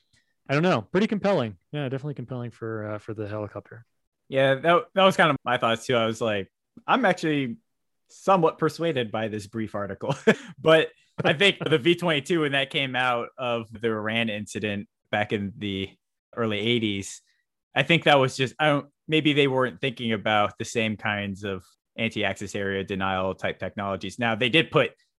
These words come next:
Speaker 2: a ton of requirements on that V-, first V twenty-two to be more survivable than any he-, helicopter that ever existed before it. So maybe <laughs> that's some of the gold plating mentality as well, but maybe the V two has had its day. I'm not really sure. I,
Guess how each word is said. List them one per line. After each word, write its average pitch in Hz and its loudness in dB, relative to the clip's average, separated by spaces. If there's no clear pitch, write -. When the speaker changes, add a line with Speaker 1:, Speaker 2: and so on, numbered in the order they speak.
Speaker 2:
a 120 -4
ton 151 4
of 123 -4
requirements 123 2
on 113 0
that 107 0
V-, 117 -6
first 143 2
V 127 0
twenty-two 120 0
to 139 -4
be 131 0
more 131 4
survivable 120 2
than 113 -2
any 220 4
he-, 170 2
helicopter 151 -2
that 131 -4
ever 165 4
existed 139 -2
before 127 0
it. 101 -2
So 135 2
maybe 143 4
<laughs> - -20
that's 143 2
some 139 0
of 123 -6
the 120 -4
gold 135 -2
plating 113 2
mentality 110 -2
as 101 -8
well, 113 2
but 98 -2
maybe 139 4
the 123 -2
V 123 0
two - -14
has 160 2
had 110 -2
its 104 -8
day. 113 2
I'm 135 -4
not 139 2
really 127 2
sure. 139 2
I, 127 0